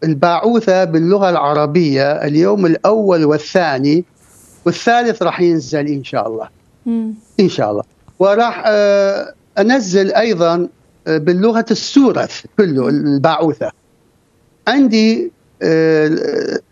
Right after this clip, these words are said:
Speaker 1: الساعة المقدسة باللغة الكلدانية اللي هو خميس بالليل، نعمل ساعة مقدسة دائمًا كل سنة نحن على الجمعة العظيمة، على الآلام يعني،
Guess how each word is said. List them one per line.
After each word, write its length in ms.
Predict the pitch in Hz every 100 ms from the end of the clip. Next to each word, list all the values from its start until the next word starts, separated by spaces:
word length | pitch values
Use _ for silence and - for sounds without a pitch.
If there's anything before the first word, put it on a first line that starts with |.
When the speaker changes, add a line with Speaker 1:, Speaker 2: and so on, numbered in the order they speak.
| _ _ _ _
Speaker 1:
الساعة 380 | - 247 277 226
المقدسة 800 | 202 190 220 262 214 196 196 185
باللغة 400 | 175 180 240 226
الكلدانية 1000 | 214 - 185 175 175 208 202 147 147 151 - _ _
اللي 180 | 175 175
هو 340 | 185 214 185 - _ _
خميس 600 | - 196 190 220 254 -
بالليل، 760 | 147 190 190 190 226 214 220 220 _ _ -
نعمل 340 | 180 170 165
ساعة 300 | - 226 196
مقدسة 580 | 175 160 226 180 165 156
دائمًا 360 | 190 220 185 156
كل 160 | - 277
سنة 320 | - 160 139
نحن 360 | 131 - 123 113 - _ _ 180
على 160 | 175
الجمعة 480 | 156 147 214 - 202 202
العظيمة، 520 | 185 147 156 139 123
على 80 | 139
الآلام 460 | 143 143 139 127
يعني، 440 | 123 113 107 107